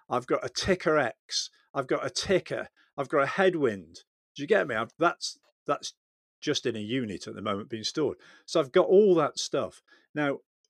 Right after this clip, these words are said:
all that stuff integrates and then into a Wahoo system. So what they want is, you don't have to think about it, vertical integration, one brand, you get everything all together, you don't have to go anywhere else. That's what they're trying to do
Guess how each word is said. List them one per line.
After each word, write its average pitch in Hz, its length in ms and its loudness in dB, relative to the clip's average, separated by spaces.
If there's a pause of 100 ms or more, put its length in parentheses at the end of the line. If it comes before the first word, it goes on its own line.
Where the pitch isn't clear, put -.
all 220 300 10
that 180 220 4
stuff 147 220 0
integrates 120 760 -6
and 139 120 -6
then 156 140 -2
into 147 240 -4
a 139 80 4
Wahoo 143 400 2
system. 123 540 -4
So 135 160 0
what 175 160 2
they 160 160 0
want 135 280 -2
is, 104 120 -10
you 143 80 -4
don't 185 80 -4
have 160 100 -6
to 131 100 -4
think 160 260 -8
about 92 340 -6
it, 92 80 -10 (360)
vertical 175 440 4
integration, 110 720 -6 (500)
one 151 300 4
brand, 107 500 -4
you 113 120 -14
get 123 200 -8
everything 127 360 -4
all 117 120 -8
together, 113 360 -8
you 110 140 -6
don't 113 140 -8
have 101 120 -14
to - 80 -8
go 107 160 -4
anywhere 101 300 -4
else. 92 160 -6
That's - 360 -2
what 131 160 -2
they're 135 180 -4
trying 135 340 -8
to 117 120 -10
do 120 380 -6